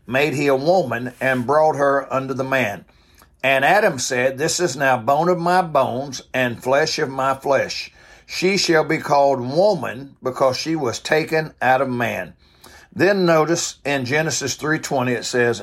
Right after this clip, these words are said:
"And Adam called his wife's name Eve because she was the mother of all living." Well, I wish we had time to explore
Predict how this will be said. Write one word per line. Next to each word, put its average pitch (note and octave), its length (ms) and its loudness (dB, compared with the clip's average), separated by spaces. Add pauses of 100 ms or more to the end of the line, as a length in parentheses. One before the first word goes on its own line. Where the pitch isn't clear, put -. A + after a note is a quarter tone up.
"And A#2+ 340 -2
Adam D#3+ 380 2
called D3 400 0
his A#2+ 240 0
wife's C3 600 -2 (300)
name C3+ 520 0
Eve A2+ 500 0 (440)
because A#2+ 380 0
she C#3+ 200 -2
was C3 220 0
the B2 100 -4
mother A#2 580 0 (440)
of G#2 180 -2
all A2 400 0
living." F#2 400 -4 (480)
Well, D#3 460 2
I A#2 80 2
wish D3 220 -2
we D3+ 100 0
had D3 180 0
time D3 300 2
to B2+ 80 -2
explore B2+ 600 0